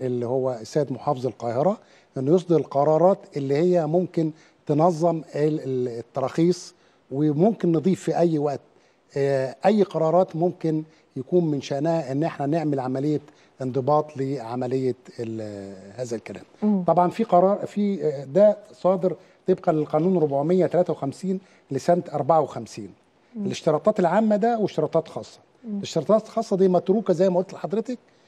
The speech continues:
Speaker 1: تقدير للجهة الإدارية اللي هي بتنظمها.
Speaker 2: ليه؟
Speaker 1: إحنا في الفترة الأخيرة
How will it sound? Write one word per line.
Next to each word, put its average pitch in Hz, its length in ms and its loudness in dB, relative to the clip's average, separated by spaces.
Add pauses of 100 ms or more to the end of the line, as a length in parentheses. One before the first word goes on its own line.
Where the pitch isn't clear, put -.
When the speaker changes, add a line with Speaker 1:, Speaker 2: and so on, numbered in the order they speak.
(240)
Speaker 1:
تقدير 185 400 2
للجهة 160 420 2
الإدارية 160 540 0 (280)
اللي 135 140 -6
هي 170 160 4
بتنظمها. 143 520 -6
Speaker 2:
ليه؟ 165 80 -2
Speaker 1:
إحنا 220 160 -2
في - 80 -4
الفترة 262 300 -2
الأخيرة 190 440 0